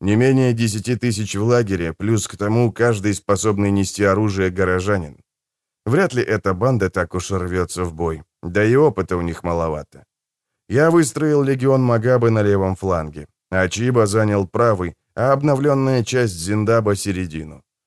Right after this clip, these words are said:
Меж ними я поместил всех бывших пленных, кого мы смогли вооружить, и надеялся, что выглядят они не такими уж олухами. Строй наш был внушителен. Все в белом — все профессионалы, все держат строй и готовы к бою.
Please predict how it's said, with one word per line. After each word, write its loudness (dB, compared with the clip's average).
Меж 2
ними 2
я 4
поместил 0
всех 0
бывших -2
пленных, -2
кого 0
мы -2
смогли -2
вооружить, 2
и 0
надеялся, 0
что -2
выглядят 0
они 2
не 4
такими -2
уж -4
олухами. -6
Строй 2
наш 2
был 0
внушителен. -4
Все 0
в -6
белом — 0
все 2
профессионалы, 0
все -2
держат 2
строй 0
и 0
готовы 0
к -10
бою. -10